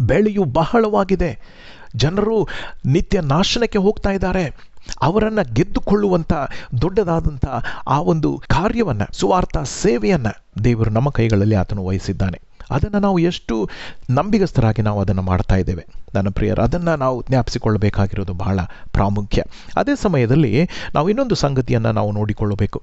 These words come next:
ಸುವಾರ್ತೆಯನ್ನ ಸಾರುವುದರ ಜೊತೆಗೆ ಪ್ರಾರ್ಥನೆ ಕೂಡ ಬಹು ಪ್ರಾಮುಖ್ಯವಾಗಿದೆ.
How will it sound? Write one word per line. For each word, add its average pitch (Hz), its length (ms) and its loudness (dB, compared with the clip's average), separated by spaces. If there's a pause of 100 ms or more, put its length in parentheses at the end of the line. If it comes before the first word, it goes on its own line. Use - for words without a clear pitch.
(140)
ಸುವಾರ್ತೆಯನ್ನ 165 640 2
ಸಾರುವುದರ 120 600 0
ಜೊತೆಗೆ 120 480 -2 (120)
ಪ್ರಾರ್ಥನೆ 151 680 0
ಕೂಡ 127 240 -4 (500)
ಬಹು 113 260 2
ಪ್ರಾಮುಖ್ಯವಾಗಿದೆ. 113 880 0